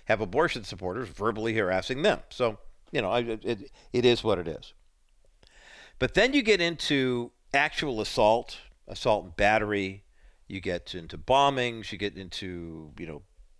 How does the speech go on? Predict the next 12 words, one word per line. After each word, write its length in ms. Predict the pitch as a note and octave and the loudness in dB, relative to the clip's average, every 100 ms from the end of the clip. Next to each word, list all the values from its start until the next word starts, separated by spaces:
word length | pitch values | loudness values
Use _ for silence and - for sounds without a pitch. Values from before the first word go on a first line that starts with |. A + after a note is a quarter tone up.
| _ _ _ _ _ - - - _ _ _ G#2 | _ _ _ _ _ -20 -20 -20 _ _ _ 0
building 320 | C3+ D3+ C3 | 2 2 -2
destructions 580 | A#2+ B2+ A2 - F#2 - | -2 2 2 0 -6 -4
and 120 | G2+ | -4
actual 440 | G2+ G2+ G#2+ F2+ D#2+ - | -4 -4 -6 -8 -10 -6
death. 380 | E2+ C2+ - - _ _ _ - - _ _ - - - _ - - - _ - _ - _ - | -6 -6 -12 -20 _ _ _ -20 -20 _ _ -20 -18 -20 _ -20 -20 -20 _ -20 _ -20 _ -4
And 160 | B2 B2 | -2 2
would 180 | C#3+ E3 | 2 4
you 60 | |
be 160 | E3+ F3+ | 0 0
surprised 460 | F3 D#3+ C3+ C#3+ - | -2 4 4 4 2
to 60 | |
learn 280 | D3+ G#2 F#3+ | -2 -2 -6